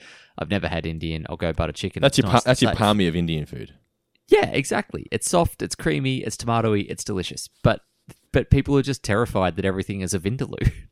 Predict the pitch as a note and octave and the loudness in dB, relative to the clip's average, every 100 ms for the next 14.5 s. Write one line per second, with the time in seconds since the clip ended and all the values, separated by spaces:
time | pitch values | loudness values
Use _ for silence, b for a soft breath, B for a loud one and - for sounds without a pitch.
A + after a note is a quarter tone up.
0 | _ - E3 F3+ A3 - G#3+ A3+ - D#3 | _ 2 2 4 2 2 2 2 0 -2
1 | A#2 C3+ - _ - C3 A#2+ A#2+ A#2+ - | -2 -4 -12 _ -2 -2 0 -2 -4 -4
2 | A2+ A#2 A2 C3+ C3 C3 - C#3 - F3 | -6 -4 -2 2 2 0 0 0 2 0
3 | C3 C#3 E3+ - - _ _ _ - G3 | 0 -4 -4 -6 -12 _ _ _ -2 0
4 | G#3+ G3+ F3 F#3 A#2+ - _ _ _ A#2+ | 0 2 4 4 0 -6 _ _ _ 2
5 | G#2 - - G#2 A2 G2+ F#2+ F2 - _ | 2 0 -6 0 0 0 -2 -2 -4 _
6 | _ _ _ _ _ G#2 F#2+ F2 - _ | _ _ _ _ _ 0 2 0 -8 _
7 | _ _ _ _ _ _ _ _ _ - | _ _ _ _ _ _ _ _ _ 0
8 | A#2+ C3+ - D3+ - F3 - B2+ G2+ - | 2 2 2 0 2 -4 0 0 0 -12
9 | b b b b - A#2 G#2+ G2+ _ - | b b b b 0 0 0 -8 _ -2
10 | B2+ G#2+ F#2 A2 F#2+ _ F2 - - - | -2 0 0 -2 -2 _ -2 -2 -8 -10
11 | - - - _ _ _ _ _ _ _ | -10 -18 -20 _ _ _ _ _ _ _
12 | _ G#2+ G2+ B2+ - - G#2+ G2+ - G2+ | _ -8 0 0 0 0 2 2 -2 -4
13 | F#2 - A2 E2+ - F#2 F2 G#2 E2+ F2 | -6 -2 0 0 -4 -6 -4 -2 -2 -6
14 | G2 F#2 F2+ F2+ | -2 0 0 -2